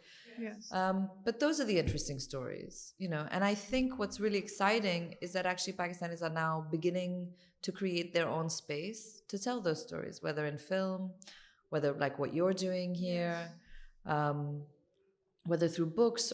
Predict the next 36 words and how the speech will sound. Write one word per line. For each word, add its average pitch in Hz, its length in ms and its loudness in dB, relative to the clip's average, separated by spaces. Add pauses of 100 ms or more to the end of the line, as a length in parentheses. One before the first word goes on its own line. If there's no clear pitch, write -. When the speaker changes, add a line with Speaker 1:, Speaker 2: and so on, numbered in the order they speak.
(120)
Speaker 2:
or 175 180 6
articles. 185 640 4 (220)
And 196 240 4
that's 214 280 4 (120)
not 226 200 6
only 208 220 4
gonna 185 240 2
change 165 720 -2 (300)
how 151 640 2 (240)
people 170 260 0
see 196 160 -4
Pakistan, 220 600 -6 (600)
but 233 100 6
it's 240 120 2
also 240 200 4
gonna 226 180 0
change 226 280 -2
how 220 100 0
we 233 160 -2
see 190 160 -4
Pakistan. 160 560 -6
It's 175 140 -8
gonna 185 200 2
make 180 320 2
us 170 640 -2 (260)
create 165 480 4
a 160 80 0
different 160 280 -2
imagination. 156 800 -4 (720)
Um, 151 440 -2
and 165 160 0
countries 190 400 2
need 190 400 0 (100)
imaginations 143 760 -4
to 151 80 -4
grow 139 720 0